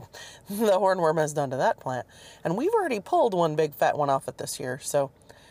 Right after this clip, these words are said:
whatever that moth is, is having a grand old time in my garden. Uh, so, and the other cucumber plants were bush cucumber plants, and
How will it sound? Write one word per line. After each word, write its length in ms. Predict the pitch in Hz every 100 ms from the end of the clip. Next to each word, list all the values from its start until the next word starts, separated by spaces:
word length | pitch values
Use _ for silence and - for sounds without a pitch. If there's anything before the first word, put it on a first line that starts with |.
| - - - -
whatever 520 | 196 254 302 320 302
that 220 | 233 190 -
moth 360 | 160 151 151
is, 220 | 151 147
is 120 | 147 -
having 220 | 202 175
a 60 |
grand 260 | 151 175 170
old 140 | 139
time 260 | - 151 139
in 80 | 135
my 160 | 156
garden. 420 | 139 127 127 131 139 _ _ _ _ _ - - - _ _
Uh, 320 | 196 202 196 - -
so, 460 | - - 294 - -
and 200 | 233 240
the 120 | 240 -
other 460 | 233 262 254 247 233
cucumber 420 | - 196 226 233
plants 340 | - 254 262
were 120 | 180 147
bush 400 | 131 156 170 -
cucumber 440 | 214 208 233 220
plants, 440 | 226 233 233 - -
and 340 | 160 151 147